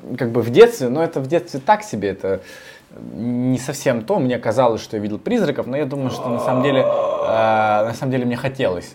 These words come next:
чтобы я, типа, их увидел, хотя на самом деле ничего не, не видел. Вот.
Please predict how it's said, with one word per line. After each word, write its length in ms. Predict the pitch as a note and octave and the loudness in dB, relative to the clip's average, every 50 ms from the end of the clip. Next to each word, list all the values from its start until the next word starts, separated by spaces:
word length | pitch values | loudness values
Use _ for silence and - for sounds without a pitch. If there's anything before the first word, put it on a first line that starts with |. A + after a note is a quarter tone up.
| - - | -20 -20
чтобы 220 | - - G2+ F#2 | -16 -12 -10 -10
я, 80 | F2+ E2 | -10 -10
типа, 200 | - - - F#2+ | -12 -14 -14 -14
их 120 | F2+ - - | -14 -10 -8
увидел, 380 | D3 A3 A3 F3+ B2 A2 G2 - - | -6 -4 -4 -4 -4 -6 -6 -10 -14
хотя 160 | - - A2 | -14 -12 -10
на 60 | F#2+ F#2 | -10 -10
самом 160 | - D3 C3+ A#2 | -10 -10 -10 -8
деле 100 | G#2+ G2 | -8 -10
ничего 200 | F#2+ - A#2 A2 | -10 -10 -10 -8
не, 140 | G#2 G2+ | -8 -10
не 200 | F2+ F2 G2 F#2+ | -10 -10 -10 -10
видел. 180 | F2 F2 - - - _ _ - - - - - - - - - - - | -10 -12 -14 -16 -20 _ _ -20 -20 -20 -20 -20 -20 -20 -20 -20 -20 -16
Вот. 460 | G2 F#2+ - C3 B2 A2 - - - | -16 -10 -4 -2 -2 -2 -2 -4 -14